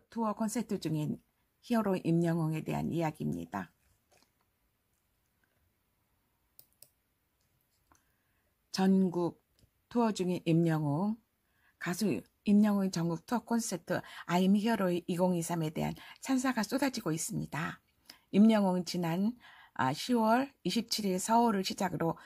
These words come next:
대구를 거쳐 지난 팔 일부터 부산 공연을 시작했습니다. 특히 공연 이후 팬들의 배려에 대한 디테일에 감동받았다는 후기가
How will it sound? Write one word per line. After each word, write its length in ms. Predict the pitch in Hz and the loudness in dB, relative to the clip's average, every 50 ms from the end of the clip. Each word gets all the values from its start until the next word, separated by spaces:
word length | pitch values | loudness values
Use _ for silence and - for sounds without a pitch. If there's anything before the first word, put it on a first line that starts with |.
| - - _ _ _ _ | -20 -20 _ _ _ _
대구를 340 | - 185 196 214 214 220 208 | 4 6 6 6 4 2 2
거쳐 560 | - 190 180 175 - - 190 180 180 185 - - _ _ _ | 2 2 0 0 -2 -4 -2 -2 -2 -4 -8 -14 _ _ _
지난 380 | - - 170 165 160 170 170 170 | -4 -2 0 0 0 0 -2 -2
팔 200 | - 254 247 254 | 0 2 4 4
일부터 600 | 254 254 247 190 - - - 170 156 151 - - _ _ _ _ | 4 4 2 0 -6 -4 -4 -2 -2 -2 -4 -8 _ _ _ _
부산 320 | - 175 170 - 202 202 | -4 -2 0 0 2 2
공연을 340 | 202 185 175 165 156 165 160 | 2 2 0 0 0 0 -2
시작했습니다. 1000 | - - - 254 247 - 247 - - - - 139 - - - 240 247 185 143 - - _ _ _ _ _ _ _ _ - _ _ _ | -4 -2 -4 -4 -4 -4 -8 -8 -8 -6 -6 -6 -4 0 2 2 2 2 0 -6 -12 _ _ _ _ _ _ _ _ -20 _ _ _
특히 500 | - 226 - - 214 202 226 254 269 262 | -10 -10 -4 0 0 2 4 2 2 0
공연 340 | - - 175 180 175 170 170 | 0 0 0 2 2 2 2
이후 220 | 160 156 156 160 156 | 2 2 2 0 0
팬들의 420 | - 254 247 233 220 208 196 185 | 2 4 4 4 4 2 0 0
배려에 440 | - 170 165 160 156 160 170 170 156 | 0 0 0 0 2 2 2 0 0
대한 360 | - 151 151 156 196 233 254 - - - - - - _ - | 0 0 0 0 0 0 -4 -6 -14 -20 -20 -20 -20 _ -2
디테일에 420 | 190 185 - 208 202 190 185 180 | -2 -2 0 0 0 0 0 -2
감동받았다는 800 | - - 160 170 190 196 202 196 196 175 175 - 170 170 170 165 | -2 -2 -2 0 2 2 2 2 0 -2 -2 0 0 0 0 -2
후기가 400 | 190 196 - - - 175 180 | -2 -6 -8 -4 -2 -2 -2